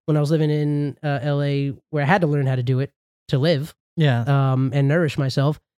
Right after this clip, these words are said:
Speaker 1: And I really took a liking to cooking and being very meticulous. I mean, I'm just like that in general. And I like, you know, it, it's like therapeutic. Same way when I'm making coffee every morning, like, the whole process of cooking, you know what I mean?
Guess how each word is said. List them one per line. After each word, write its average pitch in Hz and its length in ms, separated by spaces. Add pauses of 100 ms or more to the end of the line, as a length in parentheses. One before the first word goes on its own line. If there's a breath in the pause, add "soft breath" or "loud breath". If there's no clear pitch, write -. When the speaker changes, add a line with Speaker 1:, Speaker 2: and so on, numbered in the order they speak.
(200)
Speaker 1:
And 196 120
I 214 40
really 247 200
took 247 140
a 214 40
liking 185 440 (120)
to 143 560 (380)
cooking 131 440
and 135 260
being 151 220
very 156 160
meticulous. 151 880
I 165 40
mean, 170 160
I'm 190 180
just 180 180
like 190 140
that 170 160
in 147 80
general. 139 420 (320)
And 143 140
I 147 100
like, 151 400 (800)
you 175 80
know, 139 280 (480)
it, 240 160
it's 233 180
like 254 120
therapeutic. 220 480
Same 208 180
way 214 100
when 196 120
I'm 190 80
making 170 180
coffee 190 280
every 139 120
morning, 131 240
like, 139 140
the - 80
whole 214 120
process 190 440
of 123 80
cooking, 127 340
you 139 60
know 139 80
what 147 60
I 151 40
mean? 175 180